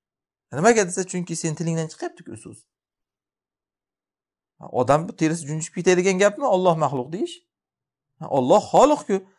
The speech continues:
A, meni tilimdan chiqsa, meni tilimdan chiqayotgani u meni tilim maxluq. Harakatlarim maxluq, lekin bu so'z Alloh, Alloh degan so'z o'zi maxluq emas. Xuddi shunday Qur'onni ham arabiy Qur'on qildik degani,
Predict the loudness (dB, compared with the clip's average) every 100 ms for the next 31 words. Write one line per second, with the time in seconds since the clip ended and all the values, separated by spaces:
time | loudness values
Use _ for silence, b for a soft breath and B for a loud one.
0 | b -2 0 0 0 -2 0 0 0 -2
1 | -8 0 6 6 6 -2 -4 -2 -4 -2
2 | -4 -4 -8 -2 -2 0 4 4 6 4
3 | 2 0 0 -2 -4 -2 4 4 8 6
4 | 6 2 0 _ _ _ _ _ 0 2
5 | 4 2 2 2 2 4 4 4 2 -2
6 | -4 -8 -8 -10 -8 -4 -4 -4 -2 -2
7 | 0 0 2 6 6 4 -4 _ _ _
8 | _ -4 2 4 2 0 -2 -2 -4 -4
9 | -4 0 2 2 -2 -4 -4 -4 -6 -14
10 | _ _ _ _ _ _ _ _ _ _
11 | 0 0 0 -6 0 0 2 4 4 2
12 | 0 2 4 4 2 -2 -4 0 0 0
13 | -2 -4 -4 -4 -2 0 0